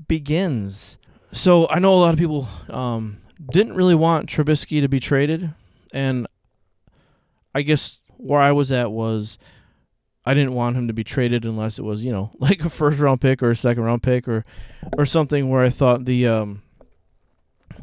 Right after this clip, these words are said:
or like a player, a pick and a player back, like an offensive lineman. So obviously the Bills were pretty serious about it, and, and obviously Washington was too. As, as I said, they, they almost made a deal.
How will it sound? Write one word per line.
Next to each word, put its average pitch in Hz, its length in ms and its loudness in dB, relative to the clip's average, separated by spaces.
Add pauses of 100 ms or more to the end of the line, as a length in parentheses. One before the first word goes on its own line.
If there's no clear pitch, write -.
(100)
or 156 120 6
like 147 160 4
a 135 60 -2
player, 135 460 2
a 117 40 -4
pick 139 260 0
and 127 80 0
a 120 40 -2
player 123 420 0 (460)
back, 120 300 0
like 110 120 -4
an 113 60 -4
offensive 113 460 -4
lineman. 113 520 -4 (960)
So 156 240 2
obviously 190 560 2 (140)
the 151 100 -10
Bills 165 260 2
were 170 60 0
pretty 165 220 0
serious 165 440 -2
about 156 300 0
it, 170 160 0
and, - 180 -8
and - 140 -8
obviously 143 320 0
Washington 135 560 0
was 127 180 2
too. 139 260 2
As, 131 80 2
as 123 180 0
I 120 100 2
said, 127 300 -2
they, 120 240 -2 (260)
they 123 120 -6
almost 156 460 0
made 139 140 -4
a 123 60 -6
deal. 131 360 -2